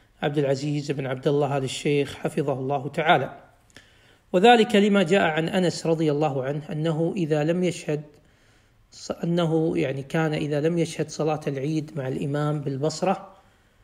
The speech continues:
جمع أهله وبنيه، وأمر مولاه عبد الله، وأمر مولاه عبد الله بن أبي بت-، عتبة فصلى بهم كصلاة أهل المصر وتكبيرهم.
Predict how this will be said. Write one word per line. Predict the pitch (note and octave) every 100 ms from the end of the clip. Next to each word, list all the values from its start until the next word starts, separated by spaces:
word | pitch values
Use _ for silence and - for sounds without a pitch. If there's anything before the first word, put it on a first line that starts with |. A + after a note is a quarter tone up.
| _ _ E3
جمع | G3+ G#3+ E3
أهله | F3+ F#3 F3+ E3+
وبنيه، | E3 F#3 F#3+ D#3+ D#3+ E3 B2 - - _ _ _ _ _ -
وأمر | - G#3 G3+ F#3
مولاه | E3+ E3 E3+ F#3 D#3 F3 F#3+ - - _
عبد | - D#3+ D#3+
الله، | D#3+ E3+ E3+ - - - _ _
وأمر | F3 F#3 F3+ E3+
مولاه | D#3 D3+ D#3+ E3 D3+
عبد | D3 D3+
الله | D3+ D3 E3 E3 -
بن | D3 D#3
أبي | - D3 C#3
بت-، | D#3+ - -
عتبة | - D#3+ E3 D#3 F3+ F3 - - _ _ -
فصلى | C#3+ F#3 F3+ D#3+
بهم | D3+ D#3+ E3+ F3 F3
كصلاة | D#3 - D#3 E3 D#3+ - -
أهل | D3+ D#3
المصر | D3+ D#3+ E3 F3 G3 A3 A3
وتكبيرهم. | F3 - - C#3+ C3 A#2+